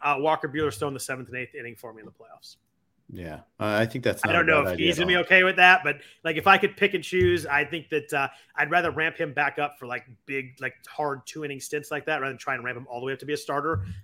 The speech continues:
Speaker 1: And I think he can be nasty in that role.
Speaker 2: Right. And then you're gonna get, uh, Trinan back maybe in September. You're gonna get Gratterall back maybe next
Speaker 1: Yep.
Speaker 2: week. Um, it, it, it's
Speaker 1: And I
Speaker 2: nuts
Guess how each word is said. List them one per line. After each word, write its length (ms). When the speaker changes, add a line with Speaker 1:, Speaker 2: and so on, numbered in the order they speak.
Speaker 1:
And 120
I 80
think 140
he 100
can 100
be 80
nasty 380
in 80
that 120
role. 200
Speaker 2:
Right. 260
And 120
then 220
you're 200
gonna 140
get, 340
uh, 300
Trinan 480
back 300
maybe 240
in 80
September. 640
You're 80
gonna 140
get 180
Gratterall 520
back 280
maybe 200
next 300
Speaker 1:
Yep. 60
Speaker 2:
week. 300
Um, 480
it, 160
it, 220
it's 220
Speaker 1:
And 180
I 120
Speaker 2:
nuts 60